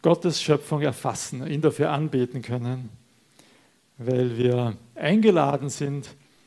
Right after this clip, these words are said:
an Gottes Weisheit teilzunehmen, so wie Gott auf diese Welt zu blicken, ja, aus seinem Blickwinkel heraus die Welt zu betrachten.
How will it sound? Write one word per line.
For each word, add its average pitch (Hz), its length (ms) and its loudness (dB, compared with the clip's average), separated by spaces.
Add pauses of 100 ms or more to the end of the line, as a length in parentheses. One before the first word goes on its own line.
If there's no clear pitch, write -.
(280)
an 127 140 -8
Gottes 131 420 -2
Weisheit 151 560 2
teilzunehmen, 139 880 -2 (720)
so 165 580 6
wie 143 480 -2
Gott 170 360 4
auf 143 280 -2
diese 123 300 -2
Welt 127 300 -2
zu - 260 -10
blicken, 143 420 -6
ja, 131 120 0
aus 139 240 -2
seinem 160 280 -2
Blickwinkel 160 560 -2
heraus 120 400 0 (560)
die 120 120 -4
Welt 131 200 0
zu - 220 -10
betrachten. 120 720 -4